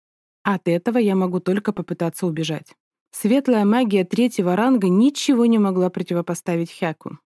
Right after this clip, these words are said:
Проклиная хилое тело Шиясы и бесполезную посеребрённую железяку, которую мне выдали в школе, я вихрем пронеслась по кладбищу. Пёс бежал рядом со мной. Как только впереди показалась кованая ограда,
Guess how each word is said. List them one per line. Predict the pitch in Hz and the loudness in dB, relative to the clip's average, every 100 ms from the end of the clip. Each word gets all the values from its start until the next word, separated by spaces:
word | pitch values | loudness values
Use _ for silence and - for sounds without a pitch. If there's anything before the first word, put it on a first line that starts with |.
| _ _ _ _ | _ _ _ _
Проклиная | 208 226 240 277 359 | -2 2 4 4 4
хилое | 294 - 262 214 | 2 2 2 2
тело | 196 214 185 | 2 2 2
Шиясы | - 185 226 269 - - _ _ - | 0 0 0 -2 -8 -14 _ _ 0
и | |
бесполезную | 202 208 - 220 285 269 220 185 | 2 0 0 0 2 2 2 0
посеребрённую | - 190 208 196 214 269 240 202 | -2 -2 0 0 2 4 4 2
железяку, | 180 175 160 214 277 196 | 2 0 0 0 -2 -4
которую | 175 170 175 175 | -4 -4 -2 0
мне | 175 | 0
выдали | 165 160 156 | 0 -2 -4
в | 170 | -6
школе, | - 170 151 160 - _ _ _ - | -8 -4 -4 -6 -14 _ _ _ -4
я | 214 294 | 0 2
вихрем | 208 165 262 269 262 | 2 2 0 2 0
пронеслась | 214 175 160 185 175 | 0 -2 -2 -2 -4
по | - 175 | -4 -8
кладбищу. | - 147 147 - - 170 - _ _ _ _ _ - | -4 -6 -6 -12 -12 -12 -14 _ _ _ _ _ -4
Пёс | 208 254 | 0 2
бежал | 262 254 233 202 | 2 2 2 0
рядом | 160 175 180 | 0 -2 -4
со | - | -2
мной. | 170 156 151 - _ _ _ _ _ - | -4 -4 -6 -14 _ _ _ _ _ -4
Как | 208 202 | -4 -2
только | 240 220 220 | -2 0 -2
впереди | 208 226 220 233 | -2 0 2 0
показалась | 214 202 202 214 202 - | 0 -2 0 0 0 -2
кованая | - 196 190 180 | -2 0 2 2
ограда, | 185 220 294 202 | 0 0 0 0